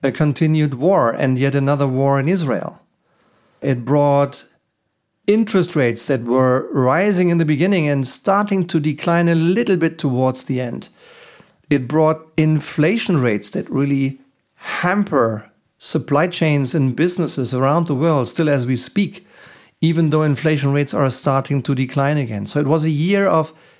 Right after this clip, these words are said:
huge speed and change. And on the one hand side, when I look back, I go like, "Wow,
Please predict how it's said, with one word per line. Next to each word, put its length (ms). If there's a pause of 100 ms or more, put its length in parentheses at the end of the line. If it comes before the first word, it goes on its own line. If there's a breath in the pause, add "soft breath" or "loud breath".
huge 960
speed 580
and 240
change. 480 (1800 loud breath)
And 240
on 120
the 80
one 140
hand 180
side, 280
when 140
I 60
look 240
back, 240
I 120
go 120
like, 360
"Wow, 680